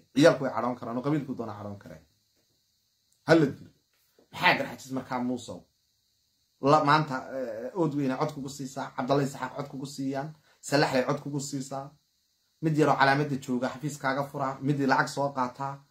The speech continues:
Muuse, ma naasahaad nagaga tumatay? Dee, ca-, hablaha iyagaad ku tumanaysay? Ma saddex iyo soddonkaad gawaadhida qaadaysay? Ma carruurtayadii iskuulka lix, lixda boqol Madheere ku guraysay?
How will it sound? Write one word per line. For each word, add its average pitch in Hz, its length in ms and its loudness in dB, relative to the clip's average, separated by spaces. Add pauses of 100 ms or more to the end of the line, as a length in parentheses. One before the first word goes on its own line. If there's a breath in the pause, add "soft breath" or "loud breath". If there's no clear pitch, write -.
(140)
Muuse, 123 380 0 (720)
ma 131 80 0
naasahaad 139 380 4
nagaga 123 280 -2
tumatay? 120 360 -12 (200)
Dee, 104 100 -6
ca-, 123 220 4
hablaha 139 220 2
iyagaad 123 260 -2
ku 131 80 -10
tumanaysay? 120 500 -8 (340)
Ma 127 60 -6
saddex 160 240 -2
iyo 139 80 0
soddonkaad 131 360 -2
gawaadhida 131 360 4
qaadaysay? 127 460 -2
Ma 131 100 -4
carruurtayadii 147 560 2
iskuulka 139 380 -2
lix, 117 180 -4
lixda 143 180 -6
boqol 127 220 0
Madheere 127 320 4
ku 143 100 -4
guraysay? 127 460 -4